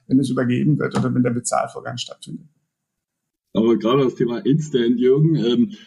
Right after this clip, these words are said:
Speaker 2: das versuchen wir natürlich auch in der Digitalisierung umzusetzen. Also wir wissen beide, okay, bis das durch die Systeme gelaufen ist, es ist dann eben eher Near-Time als Instant, aber nach vorne hin zum Point of Sale, zu den Kunden, zu den Endkunden, zu den,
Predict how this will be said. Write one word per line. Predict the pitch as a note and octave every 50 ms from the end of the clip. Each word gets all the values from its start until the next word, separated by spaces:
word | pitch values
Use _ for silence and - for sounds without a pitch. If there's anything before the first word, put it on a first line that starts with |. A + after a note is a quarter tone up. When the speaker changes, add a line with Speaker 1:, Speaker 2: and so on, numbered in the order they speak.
| - _ _ _
Speaker 2:
das | - G#2 A2+ -
versuchen | - - B2 A#2 A#2 C3 C3+ C#3 C3
wir | A#2+ A#2
natürlich | A#2+ A2 G2+ B2 B2 A2+
auch | A2+ -
in | A#2
der | A#2 A2
Digitalisierung | A2 A#2+ A2 A#2+ G#2+ - - - A2 A2 C3 E3 D#3 A#2 G2
umzusetzen. | F#2 F2 - - E3+ - F2 - - - E2 E2 D#2 D2+ - - F#2+
Also | F2+ E2+ F2+ F#2 F2+ - _ _ _ _ _ _ _ _ _ _ _ _ _ _ _ _ - -
wir | G#2+ A#2 G#2+
wissen | C3+ C3+ C3 A#2
beide, | G#2+ A#2+ C3+ D#3+ D#3+ F3 E3+ E3 D#3 -
okay, | C#3 C3 - D3+ D3+
bis | D3+ D3+ D3+
das | - C3+ B2+
durch | - C#3 C3+
die | - C#3
Systeme | B2 C3 B2 - - D3+ F3 F3
gelaufen | C#3+ C#3+ C3+ C3 C3+ E3 D#3 D#3 D#3+ D#3
ist, | D3+ D3+ D3+ D3+ D3+ D3+ - -
es | - - A#2+ -
ist | C3 - -
dann | A#2+ A#2 B2
eben | G#2 - B2 C3 B2+
eher | E2+ E2+ A2+ A#2
Near-Time | C3 C3+ C#3+ E3+ G3 G3+ F#3 F#3 F#3+ F#3+ F#3+ F3+
als | E3+ E3+ D#3 -
Instant, | - F3+ G3 G3+ - - F#3+ F#3+ G3+ G3 F#3+ D3+
aber | A#2+ B2 B2 B2 B2
nach | A#2+ A#2+ -
vorne | - - C3 B2+ D3+ E3+ D#3 C#3
hin | C#3 D3 D#3 D3+
zum | D3+ C3+ A#2
Point | - B2+ C#3 C#3 C3+
of | C3 -
Sale, | - - C3+ C3+ D3 E3 F3 E3
zu | - - B2+
den | C3 C3 C3+ C3
Kunden, | - D3+ D#3 F3 F#3 F3+ F3
zu | D3+ D3+ D3
den | C3+ B2+ C3
Endkunden, | - - D#3+ D#3+ D3+ - D#3 D#3 D#3 D#3 D3+
zu | D3 D3+ C3
den, | B2 B2 B2 A#2 G2+ -